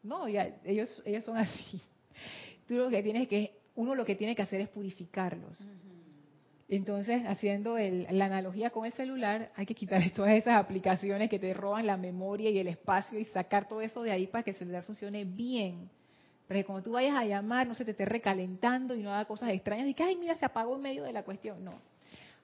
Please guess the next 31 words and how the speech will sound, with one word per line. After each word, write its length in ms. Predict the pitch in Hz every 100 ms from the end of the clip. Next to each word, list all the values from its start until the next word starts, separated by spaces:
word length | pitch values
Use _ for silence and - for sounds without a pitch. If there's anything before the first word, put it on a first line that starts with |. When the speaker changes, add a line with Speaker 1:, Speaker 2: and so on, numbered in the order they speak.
| _
Speaker 1:
Purificar 600 | 233 233 226 226 247 254
los 160 | 294 262
vehículos, 560 | 233 254 - 277 302 - _ _ _ _
transmutar 640 | 226 196 185 196 180 190 185
el 140 | 185
alma, 400 | 180 170 165 170 - _ _
para 180 | - 214
regresar 440 | 208 208 202 202 220
a 20 |
esa 120 | 226 240
conciencia 520 | 202 185 196 190 214
de 60 |
unicidad. 580 | 196 185 - 170 175 175 - _ -
Entonces, 360 | _ 214 269 247
me 100 | 214
doy 160 | 202 220
cuenta, 560 | 220 269 254 196 190 226 - _ _ -
y 140 | 175
esto 140 | 202 220
también 400 | 190 180 190 208
es 100 | 226
una 160 | 226
hipótesis, 680 | 233 233 226 202 196 202 214 _ _ _ _ _ _ _ _ _ - -
que 120 | 208
la 120 | 196
rebelión 520 | 196 190 190 196 208
tiene 260 | 208 220 226
que 140 | 214 175
ver 180 | 180
con 160 | 180 214
eso. 380 | 302 - 175